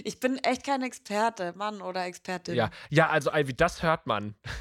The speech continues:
Speaker 2: <laughs> Nein,
Speaker 1: Ja.
Speaker 2: Spaß. Also ich,
Speaker 1: <laughs>
Speaker 2: äh, es gibt, pf, keine Ahnung, es gibt sicherlich auch Leute, die sagen würden, da passt Weißwein besser, aber meine Intuition bei Käse ist auf jeden Fall Rotwein.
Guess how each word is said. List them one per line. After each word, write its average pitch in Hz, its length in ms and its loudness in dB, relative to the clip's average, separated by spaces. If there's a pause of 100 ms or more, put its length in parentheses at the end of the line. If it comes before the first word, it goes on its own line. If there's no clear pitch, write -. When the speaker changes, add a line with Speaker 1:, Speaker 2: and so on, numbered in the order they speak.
(180)
Speaker 2:
<laughs> 190 760 -6
Nein, 117 160 2
Speaker 1:
Ja. 190 120 -2
Speaker 2:
Spaß. - 260 4
Also 233 320 2
ich, 262 180 2
Speaker 1:
<laughs> 262 160 0
Speaker 2:
äh, - 140 0
es - 180 -6
gibt, - 220 -18
pf, - 160 -16
keine 101 220 -2
Ahnung, 107 260 -4
es 101 180 -10
gibt - 140 -14
sicherlich 110 420 -8
auch 139 140 -4
Leute, 123 240 2
die 117 100 -8
sagen 110 380 0
würden, 104 200 -6
da 98 340 -4
passt 104 280 -12
Weißwein 104 380 -6
besser, 98 260 -6
aber 95 180 -8
meine 98 260 -8
Intuition 107 580 -8
bei 113 100 0
Käse 110 300 -6
ist 101 120 -12
auf - 160 -14
jeden 98 120 -8
Fall 98 100 -6
Rotwein. 143 340 0